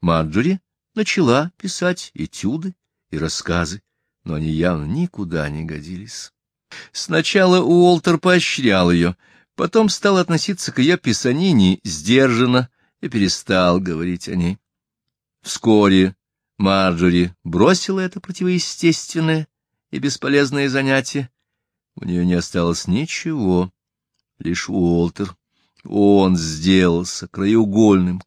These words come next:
камнем, на котором покоилась вся ее жизнь. Теперь этот камень вынимали из постройки. «Если бы только, — думал Уолтер, — она оставила меня в покое».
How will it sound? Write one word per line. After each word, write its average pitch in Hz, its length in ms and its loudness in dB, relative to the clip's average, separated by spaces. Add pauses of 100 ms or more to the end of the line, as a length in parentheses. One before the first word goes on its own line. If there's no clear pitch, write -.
камнем, 82 720 -4
на 85 80 -4
котором 87 280 -6
покоилась 90 560 -4
вся - 300 -6
ее 90 220 -2
жизнь. 90 300 -4 (440)
Теперь 107 580 -4 (680)
этот 85 300 -8
камень 82 480 -2
вынимали 82 840 -2
из 82 220 -12
постройки. - 720 -12 (1200)
«Если 117 640 -2
бы 92 220 -4
только, — 92 800 -4
думал 85 400 -4
Уолтер, — 87 500 -6 (800)
она 123 320 -2
оставила 87 840 -4
меня 87 220 -16
в - 120 -20
покое». 117 440 -18